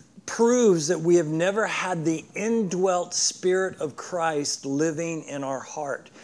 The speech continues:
Because the only way that indwelt Spirit of Christ can abide in us is through the confession of our sin and through the acceptance of his forgiveness.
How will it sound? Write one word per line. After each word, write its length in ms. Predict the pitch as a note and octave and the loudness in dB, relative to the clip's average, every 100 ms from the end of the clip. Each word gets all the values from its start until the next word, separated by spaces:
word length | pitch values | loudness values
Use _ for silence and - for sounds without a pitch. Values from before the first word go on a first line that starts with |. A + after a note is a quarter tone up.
| - - | -18 -10
Because 320 | - D#3 E3+ D3 | -6 -2 -2 -2
the 140 | D#3+ | -2
only 340 | D#3 G3+ A3 | -2 0 2
way 280 | G#3 G3 G3 | 2 2 2
that 280 | F3 E3 D#3 | 2 2 0
indwelt 540 | E3+ G3 G3 F#3+ F3+ | -4 -2 2 2 2
Spirit 340 | - - F3+ F3 | -2 -4 -2 -2
of 160 | C#3+ | -4
Christ 480 | - F3 E3+ F3 - | -8 -4 -2 -2 -4
can 160 | - D3+ | -4 -6
abide 480 | B2 A2+ D#3 F3+ F#3 | -4 -2 -2 0 -2
in 140 | F#3+ | -4
us 520 | F#3 G#3 - - - _ _ - - - _ - | -6 -6 -8 -10 -16 _ _ -20 -20 -20 _ -6
is 200 | D#3+ C#3+ | -4 0
through 100 | F#3+ | 0
the 120 | E3+ | 0
confession 680 | D#3 D3+ C#3 F#3 F3+ - F#3 | -2 -4 -2 -2 -2 -2 -4
of 160 | D#3 C#3+ | -2 -2
our 120 | C3 | -2
sin 720 | - - G3+ F3+ C3 B2+ C#3 _ _ - - - | -2 -2 -2 -2 -4 -6 -12 _ _ -20 -20 -8
and 160 | D#3 D3 | -4 2
through 180 | D#3+ | 2
the 100 | D3 | 2
acceptance 680 | C#3+ - - G3 - D3+ B2 | -2 -2 -2 -2 -2 -4 -2
of 120 | C#3+ A2+ | -4 -2
his 220 | C#3+ - | -2 -2
forgiveness. 760 | C#3+ B2 D3 B2+ - - - | -4 -2 -2 -4 -10 -14 -14